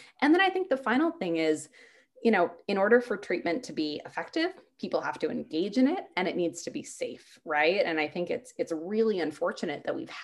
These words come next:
had such a homogenous field of <laughs> people who all look the same and really can't relate to the experience of others. So going back to this discussion, we have a, a Black therapist who, who's working with us who had an eating disorder in her teens and,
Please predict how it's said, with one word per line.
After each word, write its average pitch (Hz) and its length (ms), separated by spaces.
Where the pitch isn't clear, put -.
had 156 480
such - 500
a 147 80
homogenous 143 800
field 185 480
of 147 380
<laughs> - 140
people 226 280
who 175 320
all 160 260
look - 220
the 160 100
same 233 380
and 247 160
really 196 220
can't 160 420
relate 156 480
to 151 240
the 143 140
experience 139 560
of 139 60
others. - 320
So 156 80
going 156 220
back 143 260
to 156 80
this 147 140
discussion, 156 640
we 180 100
have 165 100
a, 147 260
a 147 40
Black 151 260
therapist 226 440
who, 156 220
who's 160 200
working 147 320
with 143 160
us 143 200
who 156 100
had 156 200
an 151 100
eating 151 240
disorder 151 360
in 143 80
her 147 140
teens 190 500
and, 156 180